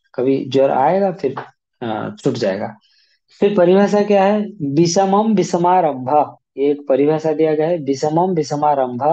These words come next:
क्रिया काल अनुसंगवान। ठीक है, ये विषम, इसका जो है विषम है, मीन्स, अ, अ, ज्वर का आना और छोड़ना, उसे विषम है, क्रिया काल अनुसंगवान, क्रियाकाल को वो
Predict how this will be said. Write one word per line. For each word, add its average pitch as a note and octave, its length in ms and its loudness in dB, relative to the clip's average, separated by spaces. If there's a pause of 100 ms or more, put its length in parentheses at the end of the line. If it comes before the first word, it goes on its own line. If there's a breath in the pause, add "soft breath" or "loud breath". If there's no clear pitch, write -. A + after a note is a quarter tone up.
(500 soft breath)
क्रिया F3+ 360 2
काल E3 340 0 (320)
अनुसंगवान। B2+ 1000 -2 (400)
ठीक C#3 140 -8
है, F3 60 0
ये D3+ 200 0
विषम, C#3 640 -2
इसका D3+ 260 -2
जो D3 180 0
है F#3 320 -2 (720)
विषम C#3+ 460 -2
है, G#2 260 -8
मीन्स, A#2 200 -4
अ, A2+ 400 -4 (160)
अ, A2+ 220 -2
ज्वर B2+ 300 0
का C#3+ 120 0
आना C#3 280 0
और D3+ 300 -6
छोड़ना, C3+ 560 -6 (280 loud breath)
उसे C3+ 200 -2
विषम C3+ 400 -2
है, F#3 100 0
क्रिया E3 380 2
काल E3+ 320 0
अनुसंगवान, A#2+ 920 -2 (440)
क्रियाकाल C3+ 540 0
को A#2+ 140 -2
वो C#3 380 -2